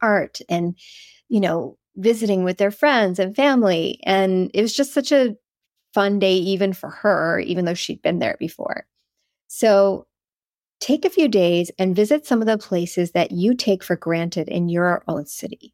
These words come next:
Go out of your way for the best ice cream place, maybe the new hipster coffee shop, or that choice patio seat. Walk and walk and walk and experience your city from a visitor's point of view.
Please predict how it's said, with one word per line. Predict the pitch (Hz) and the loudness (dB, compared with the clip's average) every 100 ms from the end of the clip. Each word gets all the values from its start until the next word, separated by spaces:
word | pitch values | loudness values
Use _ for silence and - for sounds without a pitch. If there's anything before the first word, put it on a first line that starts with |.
| _ _ _ _ _ _ _ | _ _ _ _ _ _ _
Go | 202 | 2
out | 185 202 | 2 2
of | 247 | 0
your | 269 262 | 0 2
way | 208 196 202 | 4 4 2
for | - 165 | -2 -6
the | 165 | -2
best | 175 247 - | 0 0 0
ice | 208 208 | -2 -2
cream | 214 208 | -2 -2
place, | - 202 190 196 208 - - _ _ _ _ | 0 2 4 2 0 -8 -20 _ _ _ _
maybe | 208 214 240 | 2 4 4
the | 226 | 4
new | 208 208 | 4 4
hipster | 226 233 - 220 | 2 -2 -4 -4
coffee | 214 202 208 208 | 0 -2 0 -2
shop, | - 202 185 185 - _ _ _ _ _ _ | 2 2 2 0 -4 _ _ _ _ _ _
or | 208 233 226 226 - | 2 4 4 2 0
that | 185 175 - - | 2 2 0 -8
choice | - - 196 208 - - _ | -4 0 0 0 -8 -20 _
patio | - 175 175 175 180 | -8 -2 -2 -2 -4
seat. | - - - - - _ _ _ _ _ _ _ _ | -4 -8 -8 -16 -20 _ _ _ _ _ _ _ _
Walk | 190 202 208 240 - - | 0 2 2 -4 -16 -8
and | 190 175 | -6 -2
walk | 165 165 160 - _ - | -2 -2 -6 -18 _ -2
and | 254 220 | 0 2
walk | 214 220 - - _ _ _ _ - | 2 0 -6 -20 _ _ _ _ -4
and | 208 | -2
experience | 208 - - 240 247 254 247 - | -2 -6 -2 2 2 0 0 -2
your | 214 | -4
city | - 185 185 | -2 0 0
from | 185 180 | 0 -4
a | 165 | -4
visitor's | 160 165 175 175 | -4 -2 -2 -4
point | - - 156 | -6 -10 -8
of | 156 | -8
view. | 175 - 180 | -8 -10 -12